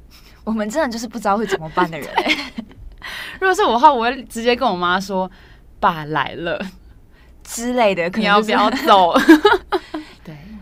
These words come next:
Speaker 1: 而且我觉得有时候他们人物之间对于情感的表达也是非常的直接。
Speaker 2: 嗯。
Speaker 1: 这个直接不是说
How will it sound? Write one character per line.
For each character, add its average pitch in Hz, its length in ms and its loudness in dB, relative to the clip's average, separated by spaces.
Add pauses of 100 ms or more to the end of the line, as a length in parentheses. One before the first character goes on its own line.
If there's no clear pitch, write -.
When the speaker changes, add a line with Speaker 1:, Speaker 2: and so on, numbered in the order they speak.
Speaker 1:
而 339 60 -6
且 381 100 -2
我 254 100 -2
觉 196 120 -4
得 226 40 -4
有 208 140 -2
时 185 100 -6
候 196 80 2
他 220 140 -2
们 202 200 -4
人 185 200 -4
物 202 180 -6
之 196 140 -10
间 190 260 -4
对 196 160 -4
于 180 80 -4
情 180 240 -10
感 180 160 -8
的 175 80 -10
表 147 200 -10
达 156 120 -8
也 165 120 -8
是 175 160 -12
非 180 200 -8
常 165 160 -8
的 160 120 -14
直 - 320 -16
接。 - 400 -20
Speaker 2:
嗯。 180 260 -4
Speaker 1:
这 233 140 -6
个 359 80 -4
直 - 180 -12
接 202 180 -4
不 196 120 -6
是 190 140 -8
说 190 440 -2